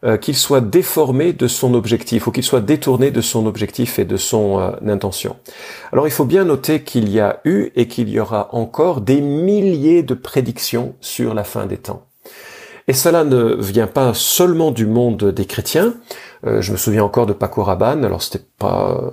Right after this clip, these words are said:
je me souviens plus si c'était la fin du monde ou la fin de la ville de Paris, mais il prédisait une... un astéroïde sur la ville de Paris pour l'an deux mille. Nostradamus, euh,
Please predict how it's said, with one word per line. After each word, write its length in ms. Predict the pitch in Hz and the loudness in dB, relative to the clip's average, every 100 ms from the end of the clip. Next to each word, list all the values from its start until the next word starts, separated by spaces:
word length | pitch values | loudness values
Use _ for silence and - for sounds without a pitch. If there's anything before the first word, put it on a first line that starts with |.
| 120 | -10
je 60 | |
me 20 | 110 | -10
souviens 220 | - 104 | -2 -2
plus 140 | 113 | 0
si 120 | - | -2
c'était 220 | - - 104 | -4 -2 -2
la 60 | |
fin 140 | - 107 | 0 2
du 80 | |
monde 200 | 104 113 | 2 2
ou 60 | 98 | 2
la 100 | 92 | 0
fin 160 | - 101 | 0 0
de 40 | |
la 60 | 95 | 0
ville 140 | 101 | 0
de 80 | 101 | 0
Paris, 320 | 107 110 160 | 0 2 2
mais 100 | 104 | 2
il 80 | 92 | 0
prédisait 460 | - 101 98 110 | -2 -2 2 2
une... 500 | 101 95 90 92 - - | 2 2 -2 -2 -6 -8
un 80 | 101 | -4
astéroïde 580 | 98 - 98 104 104 90 | -2 0 2 2 0 -2
sur 200 | - 95 | -4 -2
la 60 | |
ville 120 | 92 92 | -2 -4
de 80 | |
Paris 280 | 92 98 101 | -2 -2 -2
pour 180 | - 101 | -4 -8
l'an 140 | 98 | -6
deux 100 | 98 | -2
mille. 260 | 104 165 185 - - - - - | 2 4 2 -2 -16 -16 -18 -8
Nostradamus, 720 | - - 101 98 110 131 - 101 | -4 -2 0 2 4 2 2 0
euh, 460 | 92 87 - - | 2 0 -4 -4